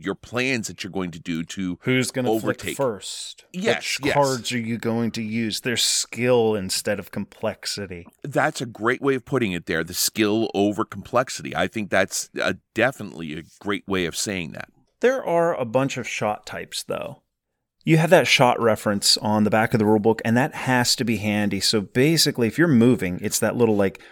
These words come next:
Speaker 2: triple chevron circle. If you're attacking, it's that white punch, that fist. But what if that's green? What does that mean? What if it's yellow and there's two of them? What does that mean?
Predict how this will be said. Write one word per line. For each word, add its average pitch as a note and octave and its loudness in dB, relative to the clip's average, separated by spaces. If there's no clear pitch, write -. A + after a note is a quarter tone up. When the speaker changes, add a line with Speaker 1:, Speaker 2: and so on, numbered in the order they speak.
Speaker 2:
triple A2+ 0
chevron G2+ 2
circle. G2+ 2
If A#2+ -2
you're A#2 4
attacking, A#2+ 2
it's - -2
that F#2 -4
white - 0
punch, - -2
that - -2
fist. - -2
But C#3+ 4
what D3 6
if E3 0
that's - 2
green? A2 -2
What A2+ 0
does B2 0
that G#2+ 0
mean? F#2 -4
What A#2 4
if D#3+ -2
it's - -4
yellow A#2+ 4
and A2 4
there's A#2 0
two D3+ 2
of B2 0
them? G#2 0
What A2+ 0
does B2 -4
that A#2 0
mean? E2+ -6